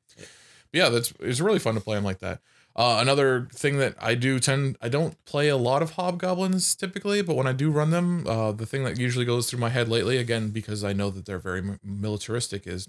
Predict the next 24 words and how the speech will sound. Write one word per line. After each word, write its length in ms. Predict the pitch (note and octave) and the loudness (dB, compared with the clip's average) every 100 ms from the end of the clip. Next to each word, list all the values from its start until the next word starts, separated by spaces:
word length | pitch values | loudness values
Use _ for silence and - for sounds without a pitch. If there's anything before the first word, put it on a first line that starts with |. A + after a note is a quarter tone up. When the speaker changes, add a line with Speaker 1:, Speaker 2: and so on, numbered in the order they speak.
| - | -8
Speaker 2:
like, 240 | G2+ - - | -6 -6 -4
I 140 | G#2+ | -6
think 220 | A2 G#2+ | -6 -8
of 100 | F2 | -8
thr-, 220 | - F#2+ | -10 -8
the 100 | G#2+ | -4
movie 240 | A2 A2 G2+ | -2 -2 -4
three 220 | G#2 A2 | -4 -2
hundred, 360 | A2+ G#2+ F#2+ G2+ | 0 -2 -4 -6
and 100 | G#2 | -6
I 60 | A2 | -4
try 140 | A2+ | -4
to 80 | A2 | -4
play 160 | G#2 G#2+ | -4 -4
them 100 | G#2 | -2
like 180 | F2+ - - - | -4 -6 -18 -8
Spartans, 640 | - - D3+ D3+ G#2+ G2 A#2 | 0 2 4 2 2 -2 0
you 60 | |
know 60 | A#2+ | 2
what 60 | |
I 20 | B2 | 0
mean? 220 | B2+ B2+ - _ _ - | -2 -6 -14 _ _ -4
You 120 | C3 | 0
know, 220 | G#2 | 0